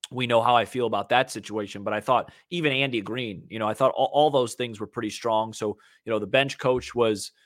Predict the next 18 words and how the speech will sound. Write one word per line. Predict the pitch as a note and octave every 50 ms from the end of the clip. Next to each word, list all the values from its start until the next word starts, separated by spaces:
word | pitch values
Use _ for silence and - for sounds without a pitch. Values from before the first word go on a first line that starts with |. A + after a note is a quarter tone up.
| _ _ _ _
was | - A#2+ A2 G#2+
replaced, | A#2 G#2+ - - E3+ E3+ E3 D#3+ C#3+ - - _ _ _ _ _ _ _ _
uh, | A2+ A2+ A2 G#2+ G#2 - _ _ _ _
keeping | - D#3 D3 C#3+ C3
Willie | B2+ B2 B2 A#2+ A#2
Harris, | A#2 A#2 A#2+ A#2+ A2 -
keeping | - - C3+ C3+ B2+ A#2+ A#2
Napoli, | A2+ A2 A2 - - G#2+ A2+ A2
keeping | A2 - C3 B2 - C3 B2+ A2 - _ _ -
Dustin | A2+ B2+ B2+ A#2+ - - B2 A#2 G#2+ G2
Kelly, | - C3 A#2 A#2 A#2 A#2 A2+ A2 G2+ - _ _ _ _ _ -
uh, | G#2 G2+ G2
keeping | - - D3 D3 C#3+ C3+ B2
Tommy | G#2+ - - B2+ A#2+ A#2+ A#2+ A2+
Hotovy, | G2+ G#2+ A#2 A2+ A2+ A2+ A2 G#2 A2+ A2+ A2+ A2 G#2 - _ _ _ _ _ _ _
you | A#2+
know, | A#2+ A2+ A2 G#2+ -
those, | - A2+ A2 A#2+ B2+ C3 C3+ C#3 C#3 C3+ - -